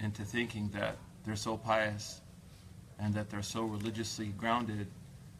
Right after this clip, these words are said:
that they have the right to, in the name of religion, uh, split the community. So we would remind them of the story of Sayyidina Harun, who when, when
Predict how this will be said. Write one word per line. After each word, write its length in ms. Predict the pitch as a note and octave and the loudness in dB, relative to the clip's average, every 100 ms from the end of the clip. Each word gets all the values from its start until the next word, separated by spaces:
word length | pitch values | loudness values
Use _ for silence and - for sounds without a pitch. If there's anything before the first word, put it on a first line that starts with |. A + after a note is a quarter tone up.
| - - | -16 -6
that 140 | G#2+ | -4
they 80 | A2 | -2
have 240 | G2+ G#2+ G2+ | 2 2 2
the 60 | |
right 360 | G2+ G#2+ B2+ - - | 6 6 6 2 -6
to, 180 | - A2 F#2+ F2+ - - - | -4 -2 -2 -4 -8 -14 -6
in 120 | A2+ G#2+ | 0 4
the 60 | |
name 280 | G#2 A2+ G#2+ | 4 4 2
of 180 | G#2 G2 | -2 -2
religion, 420 | G2 G2+ A#2 C#3+ - - - - - - | -2 -2 -2 -4 -8 -14 -14 -14 -12 -4
uh, 200 | G2+ F#2+ F#2 | -2 -2 -4
split 360 | - - B2 A2+ | -4 -2 0 -2
the 100 | G#2+ | -4
community. 480 | - G2+ G2+ F#2 - - - - - - - | -2 -2 0 -2 -8 -12 -14 -14 -16 -16 -12
So 440 | - A#2 G#2 - - - - - | 0 4 4 2 -6 -14 -12 -4
we 60 | |
would 240 | G#2 G#2+ G2 - - - - - - | -2 -2 -4 -10 -16 -16 -18 -14 -2
remind 420 | G#2 A#2 C3 C3 | 4 6 6 2
them 180 | A2+ G#2 | 0 0
of 100 | G2+ G2+ - - - - - - - - | -2 -6 -12 -16 -16 -16 -16 -16 -10 -6
the 80 | |
story 260 | G2+ B2 A2+ | 0 4 4
of 80 | G#2 | 2
Sayyidina 340 | A#2 G#2+ G#2 | 0 2 2
Harun, 460 | G2+ G2+ A2+ B2+ B2+ - - - - - - - - - - | 2 2 2 0 -2 -10 -16 -16 -16 -16 -16 -16 -14 -14 -6
who 300 | A#2+ B2+ B2 | 0 2 4
when, 340 | A#2 A2 G2+ F2+ - - | 4 2 0 -2 -10 -6
when 300 | G2 F#2+ | -2 0